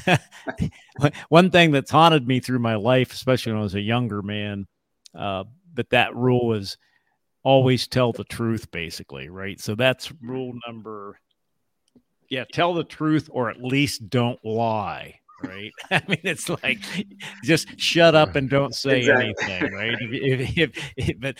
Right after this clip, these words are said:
Speaker 1: what, I mean, if you can't help yourself, then just shut up, you know, don't
Speaker 2: Yeah.
Speaker 1: tell the lie. But that, that's so powerful. I think, I mean, and it's kinda like, it's powerful in everything that we do.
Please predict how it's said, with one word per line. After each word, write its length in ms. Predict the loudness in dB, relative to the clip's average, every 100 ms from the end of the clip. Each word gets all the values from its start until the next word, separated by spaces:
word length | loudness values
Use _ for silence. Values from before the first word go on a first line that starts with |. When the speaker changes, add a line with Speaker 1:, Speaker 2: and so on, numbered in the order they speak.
| -16 -4
Speaker 1:
what, 200 | -2 -2
I 180 | -4
mean, 160 | -4 -4
if 100 | -6
you 80 | -10
can't 360 | 2 2 2 2
help 240 | 2 2 -4
yourself, 460 | -6 -4 -4 -4 -4
then 160 | -8 -6
just 200 | -6 -4
shut 420 | -4 -2 -2 -2
up, 320 | -4 -6 -12 -18 _ _
you 240 | -8 -6 -4
know, 160 | -6
don't 240 | -6 -6 -6
Speaker 2:
Yeah. 100 | -4
Speaker 1:
tell 200 | -4 -4
the 60 | -8
lie. 480 | -8 -6 -6 -8 -12
But 180 | -18 -18 -20 -20 -20 -20 _
that, 180 | -6 -6 _ _ -20 -2
that's 360 | 4 4 4 0
so 280 | 6 6
powerful. 920 | 6 4 6 6 2 -4 -6 -6 -10 _ _ -6
I 120 | -6
think, 400 | 0 0 0 -6 -18 _ -20 -8
I 80 | -4
mean, 200 | -2 0
and 140 | -2 -2
it's 160 | -2
kinda 260 | 0 2 2
like, 420 | 2 2 0 -6 _ _ _ _ _ _ _ _ _ -6 -2
it's 200 | -2 0
powerful 600 | 4 6 4 0 -4 -2
in 80 |
everything 540 | -4 -4 -6 -4 -6 -6
that 120 | -8
we 200 | -10 -12
do. 480 | -8 -4 -4 -4